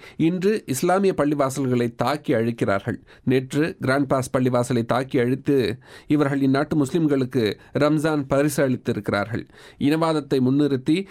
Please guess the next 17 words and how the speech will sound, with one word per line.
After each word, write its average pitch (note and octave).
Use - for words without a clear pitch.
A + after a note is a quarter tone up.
தமிழர்களை D3
கொன்றழித்த C3+
இந்த A#2
அரசாங்கம் D#3
இன்று F#3
மதவாதத்தை F3
பயன்படுத்தி C#3+
முஸ்லிம் D3+
மக்களை D3+
அழிப்பதை B2+
முஸ்லிம் D#3
மக்கள் C3+
உணர்ந்திருக்கிறார்கள். B2+
முஸ்லிம் E3+
அரசியல் C3+
தலைவர்கள் E3
உணர்ந்திருக்கிறார்களா D3+